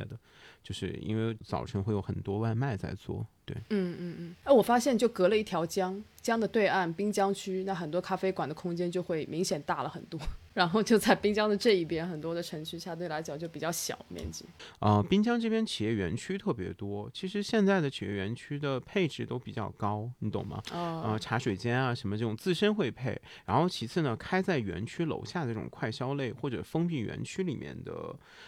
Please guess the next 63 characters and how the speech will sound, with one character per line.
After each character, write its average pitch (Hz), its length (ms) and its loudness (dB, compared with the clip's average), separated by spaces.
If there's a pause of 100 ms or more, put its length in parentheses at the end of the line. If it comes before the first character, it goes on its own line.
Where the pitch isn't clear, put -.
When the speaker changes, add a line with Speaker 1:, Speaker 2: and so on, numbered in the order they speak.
(120)
Speaker 1:
这 120 100 -2
种 98 240 -2
咖 - 160 -8
啡 117 120 -2
店 113 140 -2
就 101 120 -8
已 98 60 -12
经 95 120 -8
非 151 160 -4
常 - 160 -8 (120)
多 98 200 -8
了。 98 80 -8 (200)
所 - 180 0
以 165 80 6
呢， 107 240 0
举 107 240 -6
凡 95 240 0
要 143 180 2
出 - 360 -2
来 190 180 4
的 92 160 0
人 71 240 -4
呢， 92 180 -2
大 117 160 -2
多 117 140 -2
数 120 100 -6
都 117 180 -4
需 123 80 -4
要 113 100 -2
选 - 260 -8
一 - 40 -8
个 98 100 -4
空 113 240 -4
间， 123 300 -2
可 - 120 -8
能 104 300 -2 (300)
就 - 120 -8
是 127 100 -4
需 - 120 -4
要， 120 360 0 (120)
需 - 160 -2
要， 123 140 2
需 123 100 -6
要 135 80 2
换 131 240 0
一 110 40 -2
个 110 80 -4
空 127 220 -2
间 131 180 -2
吧， 127 220 -4
有， - 180 -6
有， 98 240 -2
有 95 120 0
别 98 200 -2
于 113 120 0
我 110 140 0
的 92 120 -6
办 110 220 0
公 117 160 0
场 101 280 -4
所 - 240 -4
这 98 160 -6
种。 - 220 -10